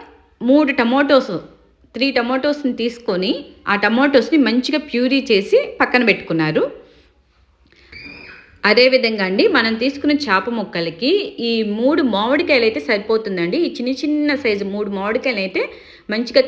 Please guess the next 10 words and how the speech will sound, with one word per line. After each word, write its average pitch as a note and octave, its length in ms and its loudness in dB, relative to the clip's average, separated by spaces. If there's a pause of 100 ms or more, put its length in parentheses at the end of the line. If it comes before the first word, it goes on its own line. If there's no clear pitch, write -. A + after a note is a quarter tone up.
కట్ G3 200 0
చేసేసి B3+ 460 2
పక్కన A3 280 0
పెట్టుకున్నారు. E3+ 520 -2 (720)
ఒక A3 80 -2 (200)
పెద్ద G3 320 2 (600)
నిమ్మకాయ A3+ 380 2
అంత G#3 180 -6
సైజు C4 320 4
చింతపండుని A#3 560 0